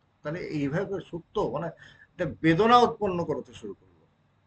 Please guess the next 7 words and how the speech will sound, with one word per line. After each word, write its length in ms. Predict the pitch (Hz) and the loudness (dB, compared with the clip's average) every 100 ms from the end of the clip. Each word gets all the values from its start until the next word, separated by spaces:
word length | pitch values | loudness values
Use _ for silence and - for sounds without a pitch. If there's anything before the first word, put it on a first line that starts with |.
| _ _ - | _ _ -4
তার 180 | 120 | -4
হৃদয়ের 280 | 104 101 95 | -4 -8 -8
মধ্যে। 1500 | 87 _ _ _ _ _ _ _ _ _ _ _ _ - - | -10 _ _ _ _ _ _ _ _ _ _ _ _ -20 -16
সে 80 | 131 | -10
তখন 460 | 135 143 151 147 170 _ _ _ - | -8 -4 -4 -4 -10 _ _ _ -6
আবার 520 | 123 160 180 170 143 | -2 0 2 2 0
কিন্তু 380 | - 113 - | -6 -18 -18